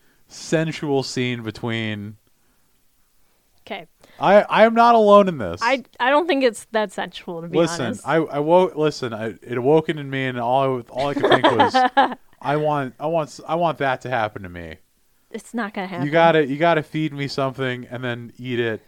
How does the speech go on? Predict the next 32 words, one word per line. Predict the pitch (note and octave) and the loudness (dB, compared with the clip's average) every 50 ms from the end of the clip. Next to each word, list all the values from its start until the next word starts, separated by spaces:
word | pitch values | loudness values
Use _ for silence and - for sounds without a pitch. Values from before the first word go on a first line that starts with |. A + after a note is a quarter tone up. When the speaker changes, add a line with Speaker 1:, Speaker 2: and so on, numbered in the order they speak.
| - _ | -18 _
Speaker 1:
And | - A2+ G3+ | -8 -4 -2
Speaker 2:
All | G3+ | -2
Speaker 1:
then | F#3 F#3 | -2 -2
Speaker 2:
right, | F3 F3 F3+ F3+ - | -4 -6 -6 -8 -8
we'll, | G3+ G#3 G#3+ G#3+ G#3+ G#3 G3+ - - _ _ | -4 -2 -2 0 -2 -2 -6 -10 -14 _ _
we'll | - G#3 G#3+ G#3+ | -8 -8 -8 -8
try | - - D#4 A3+ A3+ | -4 0 2 2 2
it | A3 G#3 | 2 0
with | A#3+ B3+ - | -2 -6 -8
some | B3+ G3+ F#3+ | -10 -10 -10
bananas | G3 F#3 F3+ F#3+ F#3+ F#3 F#3 F#3 F3 F3 G3 | -10 -8 -8 -8 -8 -6 -6 -6 -8 -8 -8
later | F3 F3+ E3+ F3 F3 F3 | -8 -6 -6 -6 -6 -8
and | F3 A3+ G#3 | -8 -10 -12
see | - - G3+ | -10 -8 -6
how | G3+ | -6
you | G3 F#3+ G3 | -6 -6 -8
feel | - - G3 F#3+ F#3+ F#3+ | -10 -10 -8 -6 -6 -6
about | F#3+ F#3 F3+ F3+ F3+ F#3 | -4 -4 -4 -4 -4 -4
it. | F#3+ F#3 - _ _ _ - _ _ _ _ _ _ _ _ _ _ _ | -6 -6 -10 _ _ _ -20 _ _ _ _ _ _ _ _ _ _ _
But | B3+ B3 | -2 4
going | - C#4+ E4+ F#4+ G4 | 6 6 8 8 6
back | F#4+ F4 F4+ F#4 - | 4 4 2 2 2
to, | F#4+ D#4 D4 | 2 4 4
like, | C#4 B3+ A3+ G3+ - - - | 4 4 2 0 -4 -12 -14
your, | - A3+ A#3+ B3+ B3+ B3 | -6 -4 -2 -2 -2 -4
you | - - C4+ C#4+ | -6 -6 -4 -2
made | D4 D#4+ F4 F4+ | 0 2 2 0
a | |
point | - - - - - E4 E4+ F4 E4 C4+ | -2 -4 -8 0 2 2 2 2 0 -2
<laughs> | - | -4
about, | C4+ A#3+ A#3 C4+ - - - C4 - - - - - - - C4+ A3+ - | -4 0 0 -2 0 2 0 2 2 0 0 2 4 4 4 4 2 -2
uh, | - A3+ A3+ A3 A3 G#3+ G#3+ G#3 G#3 A3 | -4 -2 0 0 0 0 0 0 -2 -2